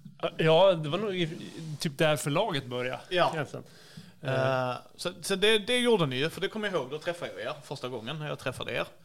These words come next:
Speaker 2: Eh, och köpte ju Gudasaga. Och det är ett fantastiskt jävla bra spel, om man tar det för vad det är ju.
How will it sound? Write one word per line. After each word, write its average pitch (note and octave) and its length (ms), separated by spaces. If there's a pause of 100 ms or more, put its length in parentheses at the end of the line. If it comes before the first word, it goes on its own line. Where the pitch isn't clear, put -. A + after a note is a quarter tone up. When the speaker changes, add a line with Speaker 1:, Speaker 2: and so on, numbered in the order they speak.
(540)
Speaker 2:
Eh, A2+ 340
och - 180
köpte - 240
ju - 60
Gudasaga. F#3 520 (140)
Och - 120
det C3 60
är B2 40
ett - 120
fantastiskt - 680
jävla B3 220
bra - 160
spel, - 380
om C#3+ 200
man C3+ 180
tar C#3 220
det C#3 60
för C3+ 140
vad C3+ 100
det C#3 60
är - 260
ju. C3 60